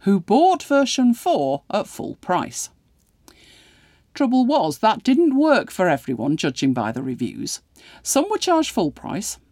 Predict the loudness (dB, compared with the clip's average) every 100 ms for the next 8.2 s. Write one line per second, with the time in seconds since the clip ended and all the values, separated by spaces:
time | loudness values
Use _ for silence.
0 | -6 0 0 0 -2 0 0 2 0 0
1 | -2 -2 -4 -4 -8 -10 -12 -18 _ _
2 | -6 0 2 2 2 2 4 4 2 0
3 | -2 -2 -4 -4 -6 -8 -10 -10 -12 _
4 | _ _ -20 -20 -20 -20 _ 0 0 0
5 | -2 -2 -2 0 0 0 0 2 0 -4
6 | -4 -4 -4 -6 -12 -12 -14 _ _ -4
7 | -2 2 2 2 0 -4 -6 -8 -12 -12
8 | -16